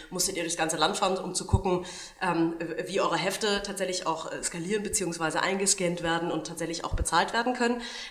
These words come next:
Ähm, wie, wie, wie motiv-, motivierst du dich selber morgens oder was ist dein Antrieb und, ähm,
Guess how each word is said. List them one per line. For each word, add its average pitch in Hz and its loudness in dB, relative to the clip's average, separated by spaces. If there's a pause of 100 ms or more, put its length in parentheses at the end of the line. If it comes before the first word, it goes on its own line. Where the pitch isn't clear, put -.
Ähm, 185 8 (320)
wie, - -6
wie, 226 2 (160)
wie 240 4
motiv-, 269 4
motivierst 220 2
du 240 -2
dich 214 -2
selber 226 10
morgens 226 10
oder 180 -2
was 196 4
ist 226 2
dein 175 8
Antrieb 285 6
und, 190 2
ähm, 185 0